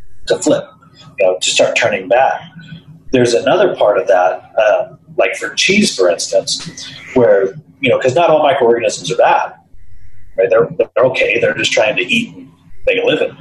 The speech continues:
Um, but for, like, some cheeses, depending on the inherent microbiome of the milk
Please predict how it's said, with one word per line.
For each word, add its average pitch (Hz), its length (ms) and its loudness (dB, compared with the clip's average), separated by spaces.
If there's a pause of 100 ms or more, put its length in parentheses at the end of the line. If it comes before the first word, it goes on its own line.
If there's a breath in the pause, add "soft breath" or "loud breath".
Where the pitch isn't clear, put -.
(540 loud breath)
Um, - 460 -2 (720)
but 127 260 0
for, 120 120 0
like, 98 340 -2
some - 260 -2
cheeses, 185 720 -2 (760 soft breath)
depending 170 560 2
on 135 220 2
the 120 80 2
inherent 135 460 2
microbiome 110 640 2
of 95 160 -2
the - 100 -14
milk - 400 0